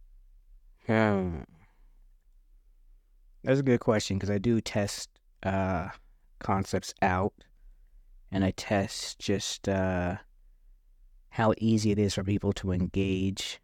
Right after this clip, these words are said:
with me as well. Uh, feedback's all been positive.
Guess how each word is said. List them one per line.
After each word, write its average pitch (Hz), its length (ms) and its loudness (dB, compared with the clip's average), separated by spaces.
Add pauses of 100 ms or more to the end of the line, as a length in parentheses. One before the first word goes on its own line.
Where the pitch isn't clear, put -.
(340)
with 95 180 -4
me 104 180 2
as 92 200 -4
well. 98 400 0 (580)
Uh, 101 360 4
feedback's 180 440 4
all 147 140 6
been 131 180 2
positive. 104 960 0